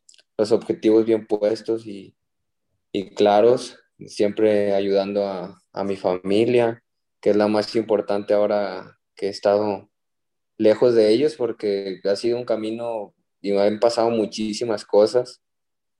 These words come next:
eh, buenísimas, como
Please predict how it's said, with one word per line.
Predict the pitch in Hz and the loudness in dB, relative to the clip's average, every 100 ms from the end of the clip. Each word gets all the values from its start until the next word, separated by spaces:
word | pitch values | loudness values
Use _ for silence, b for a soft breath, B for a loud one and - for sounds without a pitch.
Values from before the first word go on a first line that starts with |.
| _ _ _ - | _ _ _ 0
eh, | 104 101 101 98 | 2 4 4 2
buenísimas, | 110 107 117 156 165 156 160 156 - _ | 0 0 0 -4 -4 -4 -4 -6 -10 _
como | - 107 104 98 | -8 -6 -6 -8